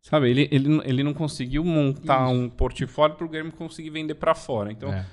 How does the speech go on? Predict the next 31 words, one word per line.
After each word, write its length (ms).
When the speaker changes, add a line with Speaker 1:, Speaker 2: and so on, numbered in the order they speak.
Speaker 1:
vamos 240
pro 140
mercado 520
interno. 720
Então, 160
só, 200
pô, 340
ele 140
pode 400
ser 200
uma 200
boa 240
solução, 840
mas, 240
mas 320
os 160
indícios 760
que 260
o 80
histórico 840
dá 340
até 220
agora 560
não 420
apontam 580
pra 240
isso, 320
sabe? 400
Eu, 280
eu, 380
eu, 80